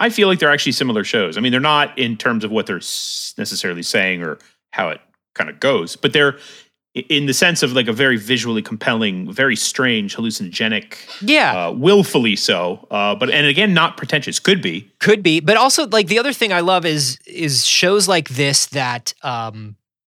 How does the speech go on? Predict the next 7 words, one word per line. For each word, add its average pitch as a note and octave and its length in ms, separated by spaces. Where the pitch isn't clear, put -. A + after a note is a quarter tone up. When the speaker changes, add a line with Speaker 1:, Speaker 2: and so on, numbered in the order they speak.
Speaker 2:
like D3 160
these D#3 180
two D3+ 160
shows B2+ 480
that D#3+ 280
really, G#3 520
um, C#3+ 520